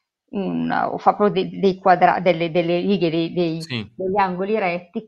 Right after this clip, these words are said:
Speaker 1: da una parte c'è quello che è giusto, da quell'altra parte c'è quello che è sbagliato, no? Cioè che dentro
Speaker 2: Sì,
Speaker 1: c'è
Speaker 2: un
Speaker 1: quello
Speaker 2: quadrante positivo e un quadrante negativo,
Speaker 1: Esattamente.
Speaker 2: diciamo.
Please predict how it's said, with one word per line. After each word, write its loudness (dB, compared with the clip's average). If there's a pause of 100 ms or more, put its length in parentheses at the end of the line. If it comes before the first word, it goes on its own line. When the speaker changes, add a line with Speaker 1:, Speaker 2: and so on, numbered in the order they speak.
(140)
Speaker 1:
da -2
una -2
parte 2
c'è -10
quello -2
che 0
è 4
giusto, -8
da -4
quell'altra -4
parte -10
c'è -20
quello -10
che -10
è -8
sbagliato, -8
no? -14
Cioè -16
che -6
dentro -10
Speaker 2:
Sì, -8
Speaker 1:
c'è -10
Speaker 2:
un -6
Speaker 1:
quello -6
Speaker 2:
quadrante 0
positivo -4
e 0
un -4
quadrante -4
negativo, -4
Speaker 1:
Esattamente. 0
Speaker 2:
diciamo. -20